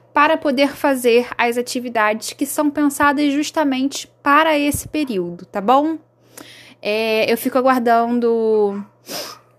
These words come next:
o contato de vocês, certo?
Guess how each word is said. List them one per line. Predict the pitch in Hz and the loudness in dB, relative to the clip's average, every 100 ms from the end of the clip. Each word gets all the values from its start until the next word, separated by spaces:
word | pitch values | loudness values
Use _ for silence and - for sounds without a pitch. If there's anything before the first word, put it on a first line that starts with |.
| _ _ _ _ - - | _ _ _ _ -4 0
o | |
contato | 220 254 247 214 233 | 2 2 4 2 0
de | 220 | -8
vocês, | 214 - 247 240 285 294 - - _ _ | -6 -2 0 2 0 -4 -8 -14 _ _
certo? | - 247 247 262 - - | -4 2 2 2 -2 -6